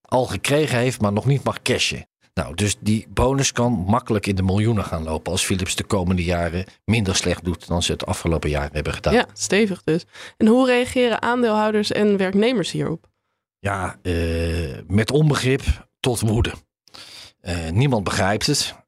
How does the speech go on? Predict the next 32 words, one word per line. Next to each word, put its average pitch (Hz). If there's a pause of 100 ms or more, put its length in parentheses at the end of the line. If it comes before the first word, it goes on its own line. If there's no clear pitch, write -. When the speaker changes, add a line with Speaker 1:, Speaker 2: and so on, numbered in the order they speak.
Speaker 1:
Eh, 87
mensen 92
zijn 87
heel 85
boos. 110
Dus 90
dan 80
bijvoorbeeld 92
de 85
V -
E 87
B, 85
bijvoorbeeld 98
de 95
vakbonden. 87 (180)
Speaker 2:
V -
E 196
B 190
is, 202
eh, -
de 185
Speaker 1:
De 185
Speaker 2:
Vereniging 185
Speaker 1:
Vereniging 120
van 101
Speaker 2:
van 95
Speaker 1:
Effectenbezitters, -
Speaker 2:
Effectenbezitters, 113
Speaker 1:
de -
Speaker 2:
ja. 107
Speaker 1:
particuliere 104
beleggers. 98